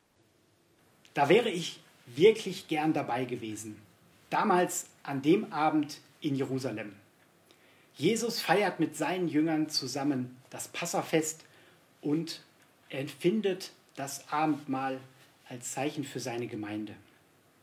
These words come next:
Zum dritten Mal sitzt er zusammen mit seinen engsten Weggefährten und feiert das Passafest. Was ist das wohl für eine Stimmung gewesen dort in dem Raum? Bei den Jüngern kann ich mir vorstellen, dass sie noch in der Vergangenheit ein bisschen gehangen haben.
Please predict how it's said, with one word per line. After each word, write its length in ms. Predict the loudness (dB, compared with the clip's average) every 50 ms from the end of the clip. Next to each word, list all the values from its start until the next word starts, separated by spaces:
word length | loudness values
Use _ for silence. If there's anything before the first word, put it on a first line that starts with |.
| _ -20 -20 -20 -20 _ _ _
Zum 160 | 0 0 4
dritten 260 | 6 6 6 6 6
Mal 320 | 6 8 8 8 8 6 2
sitzt 360 | -4 -8 -8 -8 -10 -10 -10
er 120 | -10 -6
zusammen 520 | -6 -6 -4 -2 0 0 0 0 -4 -6 -10 -16 -20 -20 -20 -20 _
mit 160 | -6 -6 -4 -2
seinen 220 | -2 0 0 0
engsten 560 | 0 0 -2 -2 -4 -6 -6 -4 -4 -4 -6 -8 -14 -20 -20 -20 -20 -20 -20 -20 -20 _ -8 -4
Weggefährten 880 | -4 -2 -2 -2 -4 -2 0 2 2 2 2 0 -2 -2 -2 -2 -6 -10 -16 -20 -20 _ _ _ _ -4
und 280 | -2 0 0 0 -2
feiert 580 | -6 -12 -12 -6 -4 -2 0 0 -2 -4 -6 -12 -16 -18 _
das 180 | -10 -10 -10 -8
Passafest. 800 | -6 -6 -4 -2 -2 -4 -4 -6 -8 -10 -10 -12 -14 -18 -20 -20 _ _ _ _ _ _ _ _ _ -20 -20 _
Was 160 | -8 -6 -6 -6
ist 140 | 0 2
das 120 | 2 6 6
wohl 80 | 4
für 120 | 4 4 2
eine 180 | 2 4 4
Stimmung 320 | 2 4 6 6 6 6 6
gewesen 400 | 4 4 6 6 6 6 4 2
dort 220 | 2 2 0 0
in 100 | 0 0
dem 160 | 2 2 2
Raum? 300 | 2 2 2 2 2 0 -4 -10 -18 -20 _ _ _ _ -20 -20 -20 -20 -20 -20 _ _ _ _ _ _ _ _ _
Bei 100 | -6 0
den 140 | 2 2 6
Jüngern 540 | 8 10 10 10 10 6 6 4 2 -4 -8 -14 _ _ _ _ _ _ _ _ _ _
kann 200 | -6 -2 0 0
ich 100 | 2 4
mir 100 | 4 2
vorstellen, 500 | 4 4 2 2 2 4 4 4 4 4
dass 160 | 4 2 0 0
sie 100 | 0 0
noch 300 | 0 0 -2 -8 -10 -4
in 60 | -2
der 120 | -2 -2
Vergangenheit 540 | 0 0 4 6 6 6 6 4 2 2 0
ein 120 | 0 -2
bisschen 240 | -4 -4 -4 -4 -4
gehangen 420 | -2 -2 -2 0 -2 -2 -2 -2 -4
haben. 260 | -6 -6 -6 -8